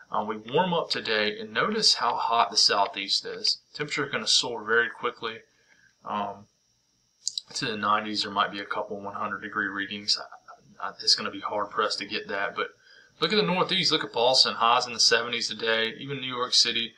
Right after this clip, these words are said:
um, very comfortable temperatures, lower dew points, highs only in the sixties and fifties in the interior,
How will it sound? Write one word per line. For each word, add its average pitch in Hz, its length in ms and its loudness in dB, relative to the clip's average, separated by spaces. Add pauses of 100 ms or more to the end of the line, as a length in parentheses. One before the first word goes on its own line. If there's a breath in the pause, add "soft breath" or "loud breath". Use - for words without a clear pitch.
(380 loud breath)
um, 104 220 -4
very 113 240 8
comfortable 113 360 -2
temperatures, 113 500 0
lower 117 340 0
dew 117 160 -4
points, 110 400 -4
highs 117 260 2
only 117 200 -4
in 107 80 -4
the 107 60 -6
sixties 120 460 2
and 110 100 -10
fifties 117 400 -4
in 110 100 -10
the 107 120 -6
interior, 113 640 -6